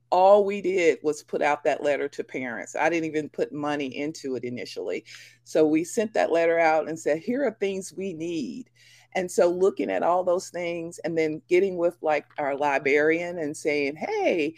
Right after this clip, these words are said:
uh, we need some books," you know, like, uh,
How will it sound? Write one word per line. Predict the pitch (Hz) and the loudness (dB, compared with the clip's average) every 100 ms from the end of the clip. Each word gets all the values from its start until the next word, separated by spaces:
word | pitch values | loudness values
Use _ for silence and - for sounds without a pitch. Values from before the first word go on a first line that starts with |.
| - - _ - | -14 -20 _ -4
uh, | 175 160 156 | 0 2 0
we | 196 339 | 2 2
need | 330 | 2
some | 320 190 170 | -2 -6 -2
books," | 196 160 - - | 0 0 -2 -10
you | 160 | -4
know, | 151 151 | 0 0
like, | 147 147 156 _ _ | 2 0 -2 _ _
uh, | 156 131 | -4 -4